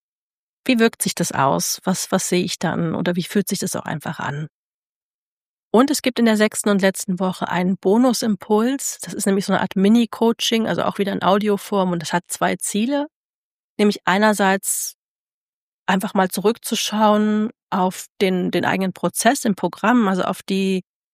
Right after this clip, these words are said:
sechs, acht, zehn Wochen, die man eben im Programm verbracht hat, um zu schauen, ne, was, was möchte ich wirklich auch mitnehmen und nochmal zu gucken, hey, was habe, hat mir besonders gut getan und was habe ich ausprobiert, aber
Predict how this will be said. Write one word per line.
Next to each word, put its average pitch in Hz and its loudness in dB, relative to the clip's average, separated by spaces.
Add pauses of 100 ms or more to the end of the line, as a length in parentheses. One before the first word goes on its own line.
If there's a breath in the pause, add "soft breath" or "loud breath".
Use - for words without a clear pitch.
(160)
sechs, - 2
acht, - -2
zehn 202 2
Wochen, 202 0 (120)
die 202 -2
man 196 0
eben 185 0
im 196 -2
Programm 202 0
verbracht - -4
hat, 202 -4 (840)
um 214 6
zu - 2
schauen, 180 2
ne, 247 -4
was, 190 -2
was 196 2
möchte 202 2
ich - -4
wirklich - -4
auch 175 -6
mitnehmen 208 2 (280)
und 175 -6
nochmal 185 -4
zu - -10
gucken, 185 -2
hey, 175 0
was 180 0
habe, 180 0
hat 185 -4
mir 185 0
besonders 220 2
gut - -2
getan 185 -2
und 175 0
was 175 4
habe 190 2
ich - -2
ausprobiert, 196 2
aber 175 0